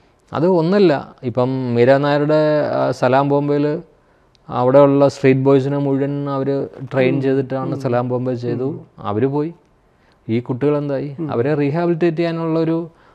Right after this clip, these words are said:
Speaker 1: സംവിധാനവും ഭാവിയിൽ ഇവരെ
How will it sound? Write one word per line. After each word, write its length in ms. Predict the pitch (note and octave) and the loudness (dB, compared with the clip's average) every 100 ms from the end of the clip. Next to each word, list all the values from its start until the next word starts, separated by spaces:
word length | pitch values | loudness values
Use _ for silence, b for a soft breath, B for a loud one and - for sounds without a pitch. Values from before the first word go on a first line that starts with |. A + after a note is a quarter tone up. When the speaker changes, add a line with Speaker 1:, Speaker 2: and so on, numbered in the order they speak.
| b - | b -6
Speaker 1:
സംവിധാനവും 680 | C3 C#3 D#3 D3+ D3+ D#3 | 0 4 4 4 0 0
ഭാവിയിൽ 580 | A#2+ A#2+ C3 C#3 D3 D3 | 2 2 2 2 4 4
ഇവരെ 720 | D3+ C#3+ B2+ C3 C3+ C3 - | 4 4 2 2 0 -2 -6